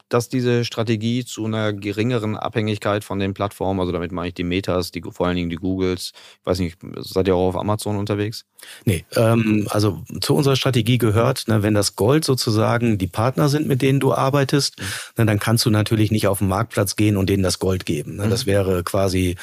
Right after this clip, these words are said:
Speaker 1: Hast du
Speaker 2: das
Speaker 1: aber auch schon
Speaker 2: Schlimmste.
Speaker 1: ge-, hast du aber auch schon gegeben, ne?
Speaker 2: Ja, äh, d-, d-,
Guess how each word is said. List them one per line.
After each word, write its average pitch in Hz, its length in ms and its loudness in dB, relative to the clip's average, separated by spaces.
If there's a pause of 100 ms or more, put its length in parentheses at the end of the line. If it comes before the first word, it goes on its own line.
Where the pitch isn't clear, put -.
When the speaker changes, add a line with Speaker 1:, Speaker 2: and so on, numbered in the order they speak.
(140)
Speaker 1:
Hast 90 120 -8
du 101 40 -4
Speaker 2:
das 120 100 4
Speaker 1:
aber - 0 -
auch - 80 4
schon 127 120 6
Speaker 2:
Schlimmste. 101 80 2
Speaker 1:
ge-, - 220 -6
hast 104 120 0
du 113 40 4
aber 104 100 4
auch 104 100 4
schon 127 140 0
gegeben, 95 340 2
ne? 110 100 0
Speaker 2:
Ja, 156 280 4
äh, 139 40 2 (560)
d-, - 340 -6
d-, 80 200 -8